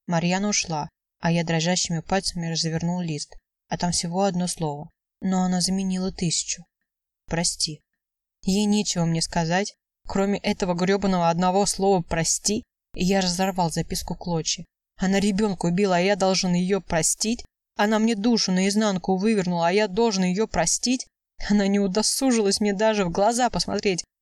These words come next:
и это я должен ей тоже простить? Она даже мне не позвонила.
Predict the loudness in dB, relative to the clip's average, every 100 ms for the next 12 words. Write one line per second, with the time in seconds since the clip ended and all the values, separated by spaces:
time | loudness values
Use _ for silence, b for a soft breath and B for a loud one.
0 | _ -2 0 2 2 2 2 2 2 2
1 | 2 2 -2 -2 0 0 2 2 2 -4
2 | -4 -4 -2 -4 -6 _ _ -10 -2 0
3 | 0 0 2 2 2 0 -2 -2 2 2
4 | 2 2 0 -2